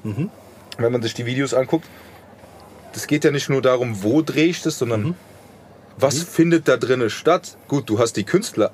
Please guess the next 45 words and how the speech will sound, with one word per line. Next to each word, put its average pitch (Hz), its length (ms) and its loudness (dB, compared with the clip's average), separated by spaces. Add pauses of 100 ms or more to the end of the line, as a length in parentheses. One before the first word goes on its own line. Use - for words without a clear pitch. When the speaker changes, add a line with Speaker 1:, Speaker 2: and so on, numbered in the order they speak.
Speaker 2:
aber 101 460 2 (500)
so, 104 340 2 (340)
dann 113 180 2
hast 143 240 0
du, 147 220 2 (200)
gut, 131 200 -2
ich - 120 -6
sag 135 180 2
mal 127 100 2
so, 120 160 2
ei-, 139 120 4
recht 151 360 2
einfach 151 360 2
ist 147 140 0
es, 147 180 -2
wenn 135 120 2
einer, 135 400 2
äh, 123 920 2
äh, - 40 -4
auf 113 140 0
der 127 120 2
Luftmatratze 135 500 0
liegt 160 260 0 (200)
und 113 220 -2
Speaker 1:
Mhm. 160 120 -2
Speaker 2:
so, 110 260 2
dann 135 140 0
brauchst 117 220 2
du - 40 -2
eine 123 40 -2
Luftmatratze. 95 580 -2 (340)
Aber 120 200 4
da 117 80 4
sind 135 120 -2
ja 127 80 2
so 135 140 -2
viele 123 180 -2
Sachen, 113 480 0 (160)
einfach 120 260 0
wirklich 131 280 -2
Sachen, 190 640 0 (380)
die 131 80 -2
man 135 140 2
organisieren 113 480 2
muss, 95 200 -4